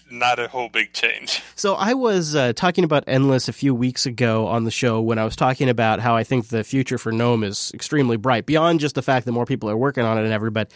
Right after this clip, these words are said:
Speaker 2: just a lot of things are lining up for gnome right now. And on my list of things that are lining up for gnome in the positive direction was Endless, and, and Endless O S, which I believe is based on gnome Shell. Am I right?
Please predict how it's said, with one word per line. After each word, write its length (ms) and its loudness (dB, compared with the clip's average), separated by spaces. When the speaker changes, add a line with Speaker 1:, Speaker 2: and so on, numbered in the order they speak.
Speaker 2:
just 180 0
a 60 2
lot 200 4
of 80 0
things 240 2
are 80 2
lining 300 4
up 160 0
for 80 0
gnome 320 4
right 180 2
now. 220 0
And 140 -2
on 240 2
my 160 4
list 300 0
of 80 -4
things 260 2
that 80 2
are 60 4
lining 260 4
up 140 -2
for 80 0
gnome 360 2
in 60 2
the 80 2
positive 380 0
direction 480 0
was 160 2
Endless, 440 0
and, 180 0
and 200 2
Endless 420 2
O 160 4
S, 160 0
which 120 0
I 80 4
believe 440 0
is 160 -4
based 320 -2
on 400 2
gnome 180 2
Shell. 400 -2
Am 120 -2
I 80 0
right? 260 -4